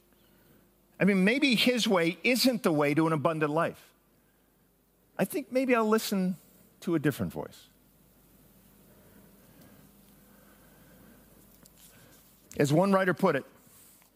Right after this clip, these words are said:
"Many people do indeed, not always consciously, see the commandments of God and the guidance of Jesus as the spiritual equivalent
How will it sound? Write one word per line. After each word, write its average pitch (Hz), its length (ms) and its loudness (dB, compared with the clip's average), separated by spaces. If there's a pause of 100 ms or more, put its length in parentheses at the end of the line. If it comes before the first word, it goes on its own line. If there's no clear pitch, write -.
(280)
"Many 208 340 0
people 220 380 0
do 196 240 0
indeed, 156 580 -2
not 151 220 0
always 214 320 -2
consciously, 131 840 -2 (340)
see 233 420 2
the 240 120 0
commandments 196 600 0
of 185 120 0
God 156 260 0
and 156 80 -4
the 151 60 -2
guidance 180 460 -2
of 175 120 -2
Jesus 131 760 -2 (300)
as 156 200 -2
the 170 80 0
spiritual 226 680 0
equivalent 170 720 -2